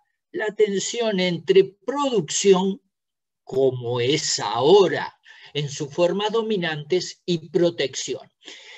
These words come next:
Desde mi modesto punto de vista, esa tensión es decisiva para el futuro.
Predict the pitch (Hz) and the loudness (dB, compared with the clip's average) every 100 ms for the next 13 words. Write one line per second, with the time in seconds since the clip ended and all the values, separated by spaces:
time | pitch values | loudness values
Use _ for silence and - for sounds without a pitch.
0 | - _ 254 240 233 208 226 220 226 220 | -20 _ -6 -2 0 2 0 0 -4 -4
1 | 233 240 254 214 240 196 233 220 202 190 | -2 0 -2 -2 0 0 -2 2 4 6
2 | 190 214 202 - 196 196 - _ _ 190 | 6 2 -4 -4 -4 -4 -8 _ _ 2
3 | 190 - 165 160 143 143 139 170 160 170 | 2 0 -6 -4 -6 -6 -6 -6 -6 -6
4 | 156 - _ 175 156 156 127 135 120 - | -10 -18 _ -2 -2 -4 -4 -8 -8 -4
5 | 139 139 120 120 113 110 101 107 82 87 | -2 -2 -4 -6 -4 -4 -4 -14 -16 -16
6 | 92 82 | -16 -16